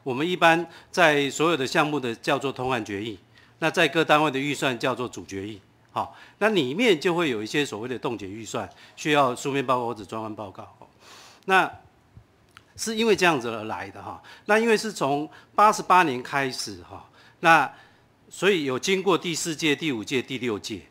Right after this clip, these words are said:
好，那在第六届，刚刚那个王委员有提到的，就是九十四年的五月那一，那一个协商，在那个之前，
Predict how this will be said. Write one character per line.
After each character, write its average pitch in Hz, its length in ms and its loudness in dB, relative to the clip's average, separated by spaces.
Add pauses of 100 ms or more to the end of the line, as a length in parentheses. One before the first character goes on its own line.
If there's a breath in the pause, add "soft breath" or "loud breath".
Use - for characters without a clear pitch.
(100)
好， - 200 -20 (300 loud breath)
那 - 160 2
在 262 180 4
第 247 220 -2
六 220 240 4
届， 190 240 2
刚 180 220 0
刚 180 280 2
那 175 80 -2
个 147 220 -2
王 139 160 -2
委 131 160 -2
员 113 80 -6
有 113 140 -8
提 123 180 -14
到 147 160 0
的， 104 80 -8
就 120 140 -16
是 127 120 -12
九 117 160 -6
十 110 120 -8
四 175 240 -4
年 120 160 -2
的 120 100 -8
五 101 240 -12
月 151 140 2
那 143 180 0
一， 151 80 -4 (280 loud breath)
那 160 100 2
一 165 80 4
个 139 100 0
协 107 240 -4
商， 117 260 -2 (220 loud breath)
在 247 220 4
那 247 100 0
个 202 100 2
之 208 240 -4
前， 110 400 -4